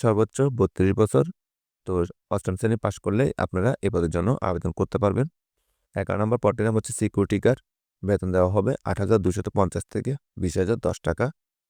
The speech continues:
পদের সংখ্যা হচ্ছে পঞ্চান্নটি। তো বয়স চাওয়া হয়েছে সর্বোচ্চ বত্রিশ বছর,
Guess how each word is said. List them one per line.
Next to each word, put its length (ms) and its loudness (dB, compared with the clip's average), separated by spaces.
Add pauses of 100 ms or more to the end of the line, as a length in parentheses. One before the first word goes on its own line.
(220)
পদের 240 0
সংখ্যা 220 0
হচ্ছে 180 -2 (100)
পঞ্চান্নটি। 540 0 (640)
তো 80 0 (100)
বয়স 260 2
চাওয়া 200 0
হয়েছে 220 -2
সর্বোচ্চ 440 0
বত্রিশ 380 2
বছর, 300 2